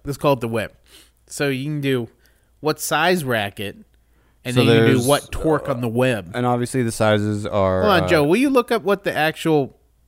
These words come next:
Speaker 2: Junior?
Speaker 1: thi-, things are called on a tennis racket? Like the actual, uh, ropes? What do you call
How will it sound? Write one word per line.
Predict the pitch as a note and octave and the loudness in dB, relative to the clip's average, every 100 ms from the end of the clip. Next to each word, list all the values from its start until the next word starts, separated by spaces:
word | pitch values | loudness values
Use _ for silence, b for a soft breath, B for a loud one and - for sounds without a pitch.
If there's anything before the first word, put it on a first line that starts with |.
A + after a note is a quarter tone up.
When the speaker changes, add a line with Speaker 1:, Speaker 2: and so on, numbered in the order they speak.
| _ _ _ | _ _ _
Speaker 2:
Junior? | A#2+ A#2+ B2+ C#3+ C3+ | -4 0 0 0 -4
Speaker 1:
thi-, | B2 _ | -18 _
things | D3+ D3 D3+ C#3 | -4 -4 -4 -8
are | G2 C3 | -6 -6
called | B2+ C3+ C3 D3+ C#3 | -4 0 2 2 -2
on | - A#2+ | -8 -8
a | A2+ | -6
tennis | B2+ B2+ B2+ | -6 -6 -4
racket? | C#3 C3+ D3 - _ _ _ _ _ | -4 -4 -8 -10 _ _ _ _ _
Like | A#2 G#2+ | -10 -6
the | F#2+ | -4
actual, | A#2 A#2 C3 A2+ G#2 G2 _ _ _ _ _ _ _ _ - | -4 -6 -6 -4 -6 -10 _ _ _ _ _ _ _ _ -10
uh, | G#2+ G2+ F2 C#2+ - _ _ _ _ _ _ _ - | -6 -6 -8 -12 -20 _ _ _ _ _ _ _ -16
ropes? | E2+ G#2+ F3+ - - - | -6 -2 -2 -4 -10 -8
What | C3 | -8
do | C#3 | -8
you | |
call | C3+ | -8